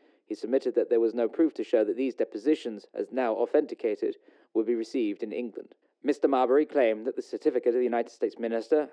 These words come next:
Adams, was a sufficient authentication for all the purposes of the preliminary examination. In addition to this, they had the officers who were present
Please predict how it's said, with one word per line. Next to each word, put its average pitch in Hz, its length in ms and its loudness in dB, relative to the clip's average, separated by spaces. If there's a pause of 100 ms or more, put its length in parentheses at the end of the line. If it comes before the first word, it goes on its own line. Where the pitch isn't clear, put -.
(120)
Adams, 110 440 -4
was 107 160 -8
a 104 40 -12
sufficient - 480 -2
authentication 120 760 0
for - 120 -10
all 139 200 2
the 110 60 0
purposes 113 500 -2
of 110 120 -2
the 123 60 -4
preliminary 110 680 -4
examination. 107 720 -6 (800)
In 156 80 6
addition 165 340 4
to 127 80 -2
this, 123 240 4
they 135 240 4
had 131 160 0
the 135 100 6
officers 156 460 0 (100)
who 120 100 2
were 120 160 6
present 143 440 -2